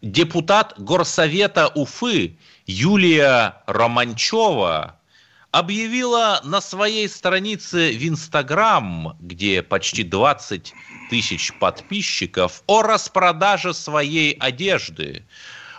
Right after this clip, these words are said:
У депутата Горсовета Уфы кроссовки Dolce и Gabbana за двадцать девять тысяч рублей. Это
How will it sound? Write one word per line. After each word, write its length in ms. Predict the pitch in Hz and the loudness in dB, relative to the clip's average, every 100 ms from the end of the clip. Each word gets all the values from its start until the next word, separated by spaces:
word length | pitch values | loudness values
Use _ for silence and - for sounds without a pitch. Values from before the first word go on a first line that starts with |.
| - | -4
У 340 | 208 240 233 - | 2 6 6 2
депутата 920 | 117 107 220 - 220 - 247 233 214 180 | -2 -2 -2 0 -4 2 2 2 2 2
Горсовета 1160 | 190 190 - 190 180 180 180 226 214 175 151 - | 2 0 0 2 2 2 2 2 2 0 0 -2
Уфы 760 | 139 - 226 240 160 87 78 - _ - - _ _ _ - | -6 -4 -2 2 2 2 -2 -10 _ -16 -16 _ _ _ -2
кроссовки 640 | 143 180 233 233 - 214 | 0 2 2 0 -2 -6
Dolce 440 | 160 233 220 - | 0 0 0 -4
и 160 | 190 190 | -4 -2
Gabbana 920 | 185 180 160 208 190 127 87 82 78 - _ | 0 0 2 2 2 0 -4 -6 -6 -12 _
за 160 | - 117 | -6 -2
двадцать 420 | 160 165 - 135 | 0 0 -4 -6
девять 440 | 165 233 220 - | -2 -2 -2 -4
тысяч 360 | - 165 165 - | -6 -4 -4 -4
рублей. 580 | 151 139 143 139 135 - _ - | -4 0 2 2 0 -8 _ -4
Это 300 | - 190 202 | 0 0 -2